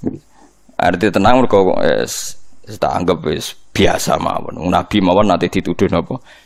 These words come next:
Bid'ah, wis ora usah semangat. Hujah, hujah ahli sunnah. Ora usah ngurus hujah-hujahan, biasa mawon. Tapi saya pastikan bahwa ngoten niku biasa.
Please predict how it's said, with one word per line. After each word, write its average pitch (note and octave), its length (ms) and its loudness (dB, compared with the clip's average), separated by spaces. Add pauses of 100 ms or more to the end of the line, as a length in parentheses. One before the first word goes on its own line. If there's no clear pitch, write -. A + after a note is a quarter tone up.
(200)
Bid'ah, D#2 480 -2
wis - 80 -6
ora D#2+ 120 0
usah F2 160 0
semangat. F2 520 0 (280)
Hujah, - 480 2 (480)
hujah C3 400 4
ahli G#2 240 2
sunnah. G2 400 2 (240)
Ora F2 640 0
usah F#2 160 4
ngurus F#2+ 320 4
hujah-hujahan, F2+ 720 0
biasa - 480 0
mawon. - 480 -8 (1160)
Tapi G#2+ 200 4
saya A#2 240 4
pastikan G2+ 560 2
bahwa G2 400 4 (840)
ngoten A2+ 320 6
niku C3 160 2
biasa. - 560 0